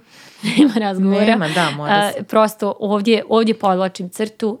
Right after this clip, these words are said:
Speaker 1: i idemo da branimo svoje sugrađane.
Speaker 2: Mm.
Speaker 1: I to je to.
Speaker 2: E, drago mi je što smo sad, usput smo već pomenule neka imena i kao pričamo o prethodnicama. E, htjela sam da te pitam da li si upoznala Dubravku Ugrešić,
Speaker 1: Da,
Speaker 2: pošto
Speaker 1: da.
Speaker 2: jesi,
Speaker 1: Da,
Speaker 2: jesi.
Speaker 1: da.
Speaker 2: Kakav je bio taj susret?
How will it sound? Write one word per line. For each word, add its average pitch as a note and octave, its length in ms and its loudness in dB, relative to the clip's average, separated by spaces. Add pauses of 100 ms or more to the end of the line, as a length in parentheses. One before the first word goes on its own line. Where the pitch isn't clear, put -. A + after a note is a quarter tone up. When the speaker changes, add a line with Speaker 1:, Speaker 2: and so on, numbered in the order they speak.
Speaker 1:
i G3+ 100 -2
idemo F#3+ 240 -2
da F#3+ 80 -2
branimo F3+ 400 -2
svoje A3+ 220 -8
sugrađane. F#3+ 520 -8 (160)
Speaker 2:
Mm. - 80 -10
Speaker 1:
I F#3+ 120 -10
to G3 80 -8
je G#3 80 -12
to. - 160 -20 (680)
Speaker 2:
E, - 60 -8 (640)
drago G3 360 -4
mi C4+ 60 -2
je B3 60 -2
što A3 160 -8
smo G#3 160 -12
sad, F#3+ 340 -4
usput G3+ 400 -6
smo G3 140 -2
već F#3+ 140 -2
pomenule F3+ 500 -2
neka E3+ 260 -4
imena E3 360 -2
i E3+ 40 -4
kao E3+ 180 -4
pričamo F3 460 -4
o E3 60 -4
prethodnicama. G3 920 -6 (440)
E, F3 280 0
htjela A3 220 -2
sam B3+ 160 -6
da A#3 80 -4
te A3+ 80 -10
pitam A3+ 260 -2
da A3+ 100 2
li A#3 60 -4
si A#3 140 -4
upoznala D#3+ 520 -2
Dubravku C#3+ 500 -8
Ugrešić, D3+ 420 -8
Speaker 1:
Da, G3+ 120 0
Speaker 2:
pošto E3+ 320 0
Speaker 1:
da. - 80 -6
Speaker 2:
jesi, F3 540 -2
Speaker 1:
Da, F3+ 140 -2
Speaker 2:
jesi. F3+ 300 -4
Speaker 1:
da. - 60 -8
Speaker 2:
Kakav F3+ 260 -4
je F3+ 80 -2
bio D3+ 200 -4
taj C#3+ 160 -8
susret? - 440 -14